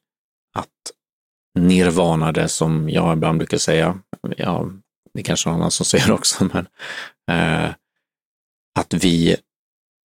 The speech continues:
tar bort det, eller det får upphöra. Nirvana betyder just upphöra, cessation. Så att när vi mediterar, när vi riktar vår uppmärksamhet mot våra tankemönster, mot våra övertygelser, våra, mot våra värderingar,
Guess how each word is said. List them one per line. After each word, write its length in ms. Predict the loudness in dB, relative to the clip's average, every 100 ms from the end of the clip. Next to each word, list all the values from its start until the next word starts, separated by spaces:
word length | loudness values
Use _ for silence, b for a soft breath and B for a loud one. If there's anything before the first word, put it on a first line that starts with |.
| _ _
tar 220 | -4 -2 2
bort 260 | 2 0 -4
det, 100 | -2
eller 300 | 0 0 2
det 260 | 0 0
får 100 | 2
upphöra. 600 | 2 0 -2 0 2 0
Nirvana 420 | 0 -2 -2 -2
betyder 380 | -2 -4 -4 -4
just 180 | -4 -4
upphöra, 340 | -6 -4 -4
cessation. 600 | -4 -4 -4 -2 -2 -2
Så 120 | -2 -2
att 220 | -4 -12 _ _ _ -4
när 160 | 0
vi 120 | 2
mediterar, 600 | 2 2 0 2 2 2 2
när 140 | 0
vi 160 | 0 0
riktar 720 | 0 0 -2 -10 -2 2 2
vår 280 | 2 4 2
uppmärksamhet 1000 | 2 0 0 0 0 -2 0 0 -2 0
mot 440 | 4 4 2 0
våra 180 | 2 2
tankemönster, 760 | 0 -4 -4 -4 -4 -6 -2
mot 340 | 2 4 2 0 -12 -20 _ _ _ _ _
våra 300 | 2 2 2 0
övertygelser, 720 | 0 2 0 -2 -4 -4 -2 2
våra, 140 | 2
mot 300 | 2 -2 0
våra 180 | 0 0
värderingar, 680 | 0 0 -2 -2 -2 -4